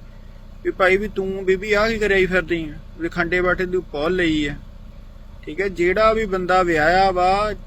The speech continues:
ਜਿਹੜਾ ਅੰਮ੍ਰਿਤਧਾਰੀ ਆ, ਸਿੰਘ ਆ, ਖੰਡੇ ਬਾਟੇ ਦੀ ਪੌਲ ਲਈ ਆ, ਭਾਈ, ਜੇ ਉਹ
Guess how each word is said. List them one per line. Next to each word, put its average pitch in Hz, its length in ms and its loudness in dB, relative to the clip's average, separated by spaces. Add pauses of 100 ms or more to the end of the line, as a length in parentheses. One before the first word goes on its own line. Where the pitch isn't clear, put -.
ਜਿਹੜਾ 185 400 2 (300)
ਅੰਮ੍ਰਿਤਧਾਰੀ 156 720 0
ਆ, 185 320 4
ਸਿੰਘ 180 520 -2
ਆ, 170 300 4
ਖੰਡੇ 165 320 -4
ਬਾਟੇ 165 220 -2
ਦੀ 165 100 -6
ਪੌਲ 165 300 -4
ਲਈ 156 280 -2
ਆ, 190 300 2 (760)
ਭਾਈ, 170 220 4
ਜੇ 180 380 4
ਉਹ 185 680 0